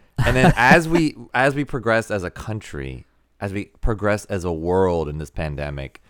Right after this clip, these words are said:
Speaker 1: everything's
Speaker 2: Mm.
Speaker 1: been slowly coming back. You can, you can almost go to the movie theaters
Speaker 2: But
Speaker 1: even now.
Speaker 2: differently, but
Speaker 1: But yes,
Speaker 2: differently.
Speaker 1: but differently. The only thing that hasn't officially come back completely is entertainment, and we will be the last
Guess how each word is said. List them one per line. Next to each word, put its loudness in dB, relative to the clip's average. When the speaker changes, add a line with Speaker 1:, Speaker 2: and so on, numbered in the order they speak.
Speaker 1:
everything's 0
Speaker 2:
Mm. -2
Speaker 1:
been 0
slowly 2
coming -4
back. -4
You -8
can, -12
you -6
can -8
almost -4
go -2
to -6
the -6
movie 2
theaters -4
Speaker 2:
But 2
Speaker 1:
even -8
now. 6
Speaker 2:
differently, 0
but -10
Speaker 1:
But 2
yes, 4
Speaker 2:
differently. -10
Speaker 1:
but -4
differently. -2
The -4
only 0
thing -4
that -2
hasn't -2
officially -6
come -6
back -2
completely -6
is -10
entertainment, -8
and -8
we -4
will -2
be -2
the -2
last -4